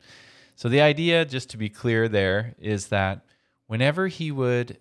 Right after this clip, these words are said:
make a record that he thought people would like, it didn't land. And whenever he created a record, because he just had to create it, he felt that inner pull, it would become a classic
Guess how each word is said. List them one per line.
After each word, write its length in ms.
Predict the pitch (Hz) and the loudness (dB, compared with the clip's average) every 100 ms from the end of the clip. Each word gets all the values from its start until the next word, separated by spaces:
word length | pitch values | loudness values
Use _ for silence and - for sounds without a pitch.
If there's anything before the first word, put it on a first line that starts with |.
| _ | _
make 300 | - 104 110 | -12 -8 -6
a 60 | 135 | -4
record 760 | 98 117 131 - 85 85 95 - | -2 0 0 -2 -6 -4 -6 -8
that 140 | 107 98 | -8 -8
he 120 | 101 | -10
thought 680 | - - 127 127 135 - - | -12 -8 -4 -2 -4 -10 -16
people 360 | - 107 104 | -12 -8 -8
would 140 | 90 90 | -8 -6
like, 680 | 90 90 71 92 - - _ _ _ - | -2 -2 -4 -10 -18 -20 _ _ _ -18
it 120 | 87 | -10
didn't 300 | 113 120 98 | -6 -6 -4
land. 560 | 90 87 65 64 - - _ _ _ _ _ _ _ _ _ | -4 -6 -8 -12 -16 -20 _ _ _ _ _ _ _ _ _
And 140 | 110 | -2
whenever 320 | 117 127 139 | 4 4 2
he 220 | 147 135 | -2 -4
created 580 | 127 - 107 107 110 104 | -8 -6 0 0 0 -2
a 80 | 90 | -2
record, 420 | 90 95 - 95 | -2 -4 -4 -8
because 280 | 92 101 95 | -8 -10 -10
he 100 | 98 | -10
just 320 | 95 139 147 | -10 -10 -8
had 340 | - 120 123 117 | -6 -4 -4 -8
to 80 | 113 | -14
create 380 | - 98 104 | -8 -4 -4
it, 100 | 85 | -4
he 120 | 90 92 | -8 -14
felt 380 | - 117 117 | -6 -2 -2
that 200 | 107 92 - | -4 -8 -8
inner 220 | 123 131 | -8 -6
pull, 580 | 113 - 120 90 78 87 _ _ _ _ _ _ | -8 -8 -6 -6 -8 -16 _ _ _ _ _ _
it 160 | - 101 | -12 -6
would 160 | 95 85 | -6 -6
become 380 | 90 - 90 | -10 -6 -6
a 40 | 85 | -8
classic 800 | - 110 98 92 - 60 _ | -10 -6 -4 -4 -8 -14 _